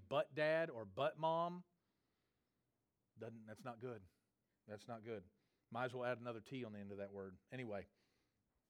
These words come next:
you'll figure that out later. Doesn't God change His mind?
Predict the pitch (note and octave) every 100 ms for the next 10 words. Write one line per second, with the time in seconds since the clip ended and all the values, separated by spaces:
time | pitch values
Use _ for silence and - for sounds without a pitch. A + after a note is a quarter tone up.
0 | _ _ _ _ _ _ _ _ _ -
1 | A2 B2 G#2 G2+ F#2+ F#2+ F#2 F#2 _ _
2 | B2+ A#2 F3 G3 A3 G3 D#3+ E3+ D#3+ D#3+
3 | C#3 E3 D3+ D3 C3+ A#2 C3 A#2 F#2+